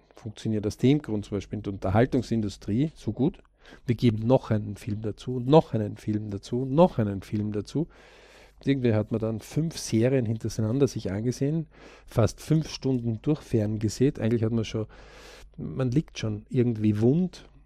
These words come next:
auf dem Sofa. Dann muss einem ganz klar sein, dass wir selbst die Initiatoren dessen waren, dass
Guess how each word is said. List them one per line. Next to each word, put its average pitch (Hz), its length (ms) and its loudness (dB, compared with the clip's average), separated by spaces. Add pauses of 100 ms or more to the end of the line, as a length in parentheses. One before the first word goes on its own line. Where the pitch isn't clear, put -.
auf 117 240 -6
dem 104 200 -4
Sofa. 110 400 -4 (4000)
Dann 110 140 0
muss 139 160 2
einem 143 200 4
ganz 104 260 0
klar 98 260 -2
sein, 143 160 -4
dass 113 180 -2
wir 120 160 2
selbst 117 400 0
die 123 40 0
Initiatoren 113 680 -2
dessen 101 420 -2
waren, 117 420 -2 (1800)
dass - 380 -2